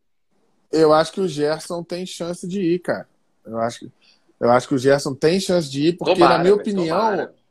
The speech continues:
Speaker 1: o processo que, com o Gerson, na minha opinião, o Gerson passou por um processo pra ir pra principal. Eles não quiseram chamar direto pra principal porque ele tinha rejeitado a Olímpica.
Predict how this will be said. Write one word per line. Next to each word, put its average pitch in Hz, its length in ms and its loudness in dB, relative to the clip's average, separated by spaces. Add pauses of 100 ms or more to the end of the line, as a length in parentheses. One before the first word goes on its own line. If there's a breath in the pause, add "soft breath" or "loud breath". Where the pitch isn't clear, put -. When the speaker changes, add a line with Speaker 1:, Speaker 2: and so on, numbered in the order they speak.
(120)
Speaker 1:
o 143 100 -4
processo 190 1040 0
que, 147 180 -18
com 151 240 -8
o 131 80 -8
Gerson, 127 600 -8
na 123 160 -8
minha 151 180 0
opinião, 165 640 -4 (380 soft breath)
o 135 120 -2
Gerson 147 440 -2
passou 185 340 2
por 196 140 -6
um 202 100 -4
processo 208 560 -4
pra 226 160 -4
ir 226 80 -4
pra 240 100 -4
principal. 214 640 -8 (360)
Eles 165 180 -2
não 208 100 0
quiseram 233 320 2
chamar 214 320 -2
direto 160 360 -2
pra 151 100 -4
principal 147 440 -2
porque 196 120 -4
ele 196 100 -2
tinha 208 220 -6
rejeitado 208 560 -2
a 214 60 0
Olímpica. 196 520 -4